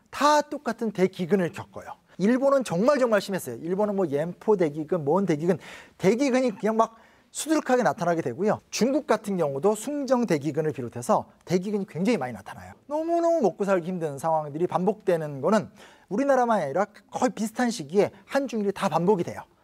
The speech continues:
또 하나는 최근 연구인데 우역이 우역. 병자호란 때 청나라가 군대를 끌고 쳐들어올 거 아니에요?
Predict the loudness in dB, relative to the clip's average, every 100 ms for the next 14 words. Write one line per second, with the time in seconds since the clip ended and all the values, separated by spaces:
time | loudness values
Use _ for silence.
0 | _ 2 4 4 2 0 -2 0 0 0
1 | -2 -4 2 2 2 2 2 0 -6 -6
2 | -4 -2 -2 -4 _ _ 0 2 4 4
3 | 4 2 0 -4 -2 -4 -8 -4 2 4
4 | 4 4 0 0 0 2 -2 -2 -4 -4
5 | -2 4 4 4 0 -6 -6